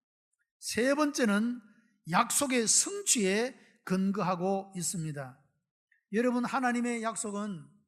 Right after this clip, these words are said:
반드시 이루어집니다. 구체적으로 역사 안에 그리고 우리의 생활 속에 이 모든 하나님의 약속은 반드시 이루어지게 되는 것입니다.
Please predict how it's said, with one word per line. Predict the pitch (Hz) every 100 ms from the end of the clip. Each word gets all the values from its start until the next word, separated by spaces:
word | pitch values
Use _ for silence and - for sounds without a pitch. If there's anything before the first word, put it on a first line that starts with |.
| _ _ -
반드시 | 180 202 302 240 202 233 277 - _ _
이루어집니다. | 180 214 262 175 156 151 135 123 123 _ _ _ _ _ _ _ _ _ -
구체적으로 | 226 - 294 285 269 262 269 180
역사 | 240 - 262 240
안에 | 226 185 135 - _ _ _ _ _
그리고 | - 302 269 277
우리의 | 240 285 247
생활 | - 269 247 220
속에 | - 277 285 202 196 294 294 _ _ _ -
이 | 220
모든 | 294 254 277 320 330
하나님의 | - 294 269 254 262 202
약속은 | 208 - 233 180 202 247 - _ _
반드시 | - 190 208 311 277 294
이루어지게 | 226 208 240 185 180 160 202 269 _
되는 | - 165 180
것입니다. | 170 - 139 127